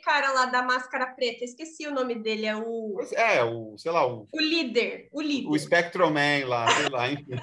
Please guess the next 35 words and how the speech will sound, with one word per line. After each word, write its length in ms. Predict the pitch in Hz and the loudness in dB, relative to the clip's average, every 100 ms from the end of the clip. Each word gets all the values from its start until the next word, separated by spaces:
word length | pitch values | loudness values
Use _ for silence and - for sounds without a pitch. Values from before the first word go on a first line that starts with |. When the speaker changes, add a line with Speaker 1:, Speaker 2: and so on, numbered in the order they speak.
| - | -6
Speaker 1:
<laughs> 420 | 151 147 151 156 - | -8 -8 -8 -8 -2
O 60 | |
líder. 540 | 381 370 349 254 220 220 | 0 2 2 0 -2 -2
Por 60 | 220 | -4
que 100 | 440 | -2
que 80 | 508 | 0
ele 160 | 415 | 2
não 60 | 381 | 2
chamou 280 | - 294 330 | 4 4 4
Speaker 2:
É. 40 | |
Speaker 1:
o 40 | 294 | 2
líder 280 | 294 262 262 | 0 -2 -2
que 100 | 262 | -2
venceu 380 | 277 277 294 285 | -2 -2 -2 -2
há 60 | |
cinco 400 | 285 349 392 381 | -2 -2 -2 0
anos? 240 | 294 320 - | 0 0 -4
Que 260 | 320 302 | -6 -6
isso 160 | 359 - | -4 -2
é 60 | |
uma 160 | 302 285 | 2 4
outra 260 | 311 523 523 | 4 4 2
história 420 | 539 - 262 262 | 2 0 2 2
que 60 | |
eu 60 | 277 | 0
achei 200 | 277 330 | -4 -6
esquisitíssima, 1300 | 320 - _ 294 415 453 508 508 254 240 - 196 202 | -8 -10 _ -2 0 4 4 4 -6 -8 -10 -12 -10
Fernanda. 440 | 202 202 196 - - _ - - - | -8 -8 -8 -10 -16 _ -20 -20 -8
Como 180 | 311 339 | 0 2
é 100 | 370 | 2
que 120 | 480 | 0
pode? 360 | 480 277 220 247 | 2 4 4 0
O 80 | - | -6
policial 840 | 285 359 - 349 240 226 302 285 | -4 -6 -6 -2 2 4 4 4
lá, 260 | 214 233 | 4 4